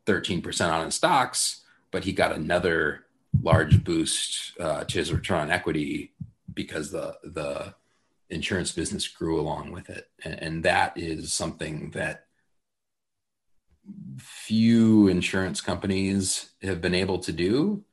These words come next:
And the ones that have been able to do it, um,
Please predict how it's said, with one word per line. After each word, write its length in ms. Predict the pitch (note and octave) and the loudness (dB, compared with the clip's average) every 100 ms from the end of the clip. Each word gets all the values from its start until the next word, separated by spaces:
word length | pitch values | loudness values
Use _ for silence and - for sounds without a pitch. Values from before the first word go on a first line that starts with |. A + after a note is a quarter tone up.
| _ F2+ | _ -4
And 100 | F2 | -2
the 60 | |
ones 240 | F2 F#2+ F#2 | 0 0 0
that 80 | |
have 80 | F2+ | 0
been 80 | F2+ | 0
able 220 | F2+ D#2+ | -2 -2
to 60 | D2+ | 0
do 180 | F2 E2+ | 2 2
it, 300 | D#2 - _ _ _ _ _ _ - | 0 -4 _ _ _ _ _ _ -16
um, 520 | F#2 D#2+ D#2+ E2+ G#2 | -10 -10 -8 -8 -10